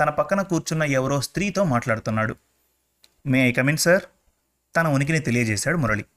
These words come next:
"ఎస్, ఎస్" అంటూ సీట్ ఆఫర్ చేశాడు. కానీ మురళి కూర్చోలేదు. "It's okay, sir. నేనేం చేయగలనో చెప్పండి." "చెప్తాను.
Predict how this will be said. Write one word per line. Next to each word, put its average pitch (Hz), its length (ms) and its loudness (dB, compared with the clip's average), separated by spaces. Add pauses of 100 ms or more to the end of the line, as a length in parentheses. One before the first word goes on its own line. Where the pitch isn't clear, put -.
(920)
"ఎస్, 170 220 0
ఎస్" 156 360 -2
అంటూ 147 260 0
సీట్ 214 360 -2
ఆఫర్ 117 280 0
చేశాడు. 113 360 -2 (600)
కానీ 160 200 2
మురళి 131 320 2
కూర్చోలేదు. 107 640 -4 (480)
"It's 190 180 -2
okay, 190 220 -6
sir. 117 120 0 (480)
నేనేం 127 400 2
చేయగలనో 165 260 2
చెప్పండి." 156 540 0 (1200)
"చెప్తాను. 113 400 0